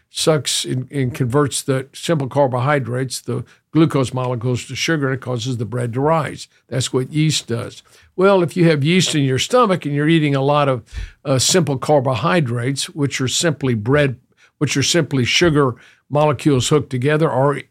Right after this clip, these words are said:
or have, or have a lot of sugar in your diet, in your various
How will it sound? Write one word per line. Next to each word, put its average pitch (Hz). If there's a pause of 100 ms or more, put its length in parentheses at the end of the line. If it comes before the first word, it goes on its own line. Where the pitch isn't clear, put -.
(200)
or 120
have, 135
or 113
have 135
a 131
lot 135
of 120 (240)
sugar 147
in 135
your 123
diet, 135
in 127
your 120
various 131